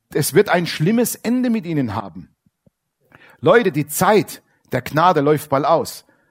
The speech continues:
Was haben wir heute? Sonntag. Am Montag bekomme ich in meinen Geist Sinead O'Connor. Kennt ihr sie noch, die Sängerin? Nothing Compares to You. Sie hat ja öffentlich ein Bild vom Papst zerrissen, dann war ihre Karriere zu Ende.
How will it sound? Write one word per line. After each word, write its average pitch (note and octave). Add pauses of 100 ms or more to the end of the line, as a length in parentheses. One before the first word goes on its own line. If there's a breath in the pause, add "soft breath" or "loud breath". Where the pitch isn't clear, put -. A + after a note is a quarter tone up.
(1300)
Was -
haben D#3
wir D3
heute? B2+
Sonntag. C3+
Am C#3+
Montag D#3+ (320 soft breath)
bekomme G3
ich D#3+
in F3
meinen E3
Geist D#3+
Sinead E3
O'Connor. A2+ (480)
Kennt G3
ihr G#3+
sie G#3+
noch, G3+
die C#3
Sängerin? F#3 (160)
Nothing E3
Compares D3
to D3
You. F3 (960 soft breath)
Sie -
hat D3+
ja D#3+
öffentlich F3
ein D3
Bild F#3
vom D3+
Papst C#3+
zerrissen, F#3+
dann D#3
war C#3
ihre B2+
Karriere B2+
zu F#3+
Ende. F#3